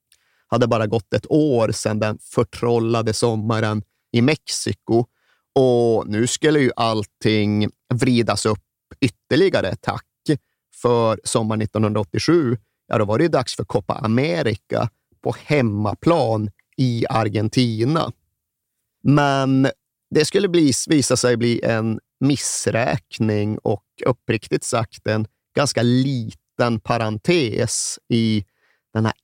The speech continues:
episka historia om Diego Maradona. För okej, han inledde turneringen rätt bra för egen del. Gjorde tre mål i gruppspelet.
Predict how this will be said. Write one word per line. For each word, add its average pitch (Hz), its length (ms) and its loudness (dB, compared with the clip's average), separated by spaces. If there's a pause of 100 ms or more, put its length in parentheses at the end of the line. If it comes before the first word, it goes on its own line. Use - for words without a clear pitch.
(120)
episka 117 920 -2
historia 104 800 -2 (160)
om 113 160 0
Diego 104 300 -2
Maradona. 107 720 -2 (580)
För 123 500 0 (160)
okej, 151 560 0
han 160 520 -2 (180)
inledde 139 560 2
turneringen 110 840 0
rätt - 400 -4
bra 104 400 0 (100)
för - 120 -2
egen 107 520 0
del. 143 460 0 (540)
Gjorde 156 240 4
tre 120 340 2
mål 113 400 2 (180)
i 127 80 0
gruppspelet. 131 1080 0